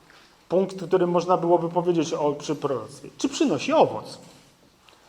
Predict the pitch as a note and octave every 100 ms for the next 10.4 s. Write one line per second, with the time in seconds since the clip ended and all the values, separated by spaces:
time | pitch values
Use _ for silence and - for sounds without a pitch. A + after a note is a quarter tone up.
0 | _ - _ _ _ - A#3+ C#4+ C4+ A#3
1 | G3 G3 F#3+ F3+ D3 C3+ D#3 D#3 D3+ E3+
2 | G#3+ D#3 A#2+ G#2+ A2 - - - - _
3 | - - _ - G#3+ E3+ C#3 G#3 G#3 E3
4 | C#3+ - F#3+ F#3 E3 C#3 - - F3+ F3+
5 | D#3 D#3 F3+ F#3 D#3+ G3 F#3 F3 - -
6 | G3+ A#3+ B3 F#3+ E3+ F#3+ E3+ F#3 F#3 G#3
7 | F#3 A2 G#2+ - - - _ _ - -
8 | - _ _ - - _ - G#3+ A3+ F#3+
9 | E3 D3 B2 B2+ D#3 F#3 A3 A#3 B3 B3+
10 | C4 G#3 F3